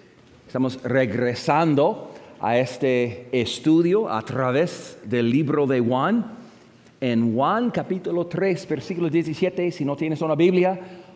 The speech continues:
pondremos los versículos en las pantallas. Pero Juan tres, diecisiete. Hay tres palabras que escuchamos mucho.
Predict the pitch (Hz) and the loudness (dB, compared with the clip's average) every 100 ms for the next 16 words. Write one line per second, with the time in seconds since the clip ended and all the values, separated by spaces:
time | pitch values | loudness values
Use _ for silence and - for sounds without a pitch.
0 | - 123 117 143 165 175 - - - 120 | -8 -2 2 4 2 0 -6 -12 -8 -8
1 | 120 - 117 - 175 202 226 117 98 101 | -6 -4 -4 -2 -2 -2 -2 -6 -6 -8
2 | 90 127 196 254 - - - - - _ | -8 -2 -2 -2 -8 -16 -20 -20 -20 _
3 | _ - 98 107 175 214 190 185 - - | _ -8 -4 -2 0 -2 -2 -2 -4 -8
4 | - - - - 98 165 175 156 - - | -18 -20 -20 -8 -2 0 0 -2 -4 -6
5 | 139 139 - 90 87 - - - - - | -2 -2 -2 -4 -4 -8 -20 -20 -20 -20
6 | _ _ _ _ - - - 139 - 202 | _ _ _ _ -20 -6 -2 0 2 0
7 | - 156 165 208 190 170 - 160 143 147 | 0 2 4 2 2 -2 0 0 2 2
8 | 180 - 180 175 190 190 180 139 - - | 0 0 -2 0 0 2 0 -4 -8 -18
9 | - 165 151 202 - 107 90 | -16 -4 0 0 0 -4 -4